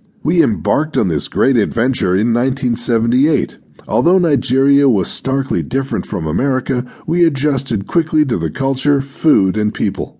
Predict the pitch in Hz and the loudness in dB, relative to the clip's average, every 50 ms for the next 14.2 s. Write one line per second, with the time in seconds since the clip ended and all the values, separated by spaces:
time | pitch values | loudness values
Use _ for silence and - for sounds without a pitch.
0 | _ _ _ - 120 117 117 113 104 90 80 80 104 135 170 165 - 185 190 185 | _ _ _ 2 2 4 4 4 2 2 2 2 2 2 0 0 0 0 2 2
1 | 175 175 180 185 156 - - 147 123 117 - - 123 113 98 95 - 131 131 127 | 2 2 2 0 -2 0 0 0 0 0 -2 -2 -2 -2 -2 -2 0 2 2 2
2 | 123 120 120 101 110 101 82 80 78 - - 160 170 175 170 170 160 151 127 113 | 2 0 0 0 0 0 0 0 -2 -2 -2 -2 0 2 2 2 2 2 2 0
3 | - - - 92 80 76 92 131 180 185 - - 98 - 87 76 73 80 101 123 | -2 -2 -4 -4 -2 -2 -2 0 0 0 0 -2 -4 -2 -2 -4 -2 0 0 2
4 | 131 123 117 104 104 101 98 98 110 123 135 104 76 64 - - - - - _ | 2 2 0 0 0 -2 0 0 0 0 0 -2 -2 -4 -6 -8 -16 -20 -20 _
5 | - - - - - _ - 120 131 147 165 175 170 160 143 131 - - 127 120 | -20 -20 -20 -20 -14 _ -2 -2 0 0 0 0 0 -2 -2 -4 -8 -6 -4 -2
6 | 127 131 131 143 135 135 139 - - - 139 139 143 135 117 120 113 110 - - | -2 0 0 0 0 0 -2 -2 -2 0 0 2 2 2 0 -2 -4 -4 -4 -4
7 | 127 113 110 98 120 131 143 135 - 127 117 117 110 104 92 82 80 80 - 123 | -2 -2 0 0 0 0 0 -2 -2 -2 0 0 0 0 0 -2 -2 -4 -2 -2
8 | 127 127 127 127 - - 107 120 117 113 - - 147 143 123 117 101 90 85 82 | -2 -2 -2 -4 -6 -8 -4 -4 -4 -4 -4 -4 -4 -2 -2 0 0 -2 -2 -2
9 | - - 165 170 160 113 98 95 85 92 - - - - - - - _ - 131 | -2 0 2 2 2 2 0 0 0 -2 -2 -4 -14 -20 -20 -20 -14 _ -4 -4
10 | - - 101 92 - - - 170 156 170 170 156 - - 185 180 156 101 92 92 | -2 -2 -4 -6 -6 -4 0 0 2 2 0 -2 -2 -2 0 0 2 2 0 -2
11 | 90 - - 107 98 90 82 98 117 113 104 85 90 127 170 156 120 120 - - | -2 -4 -4 -2 -2 -2 0 0 0 0 -2 -2 0 2 2 4 2 2 0 -2
12 | 120 113 107 - - 117 107 95 120 160 160 - - - 180 147 - 147 120 - | -4 -4 -4 -4 -4 -2 -2 0 0 -2 -2 -4 -4 -6 -6 -4 -2 -4 -4 -2
13 | - 120 113 120 123 123 113 98 90 90 92 90 87 - - - - 127 120 107 | -2 0 2 2 2 2 2 2 2 2 2 0 -2 -4 -6 -6 -2 -2 0 0
14 | 80 71 - | 0 -2 -4